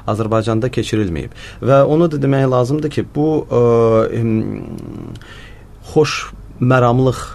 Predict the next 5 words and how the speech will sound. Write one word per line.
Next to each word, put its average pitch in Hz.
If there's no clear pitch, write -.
ə, 110
və 113
əməkdaşlıq 117
təklif -
edən, 107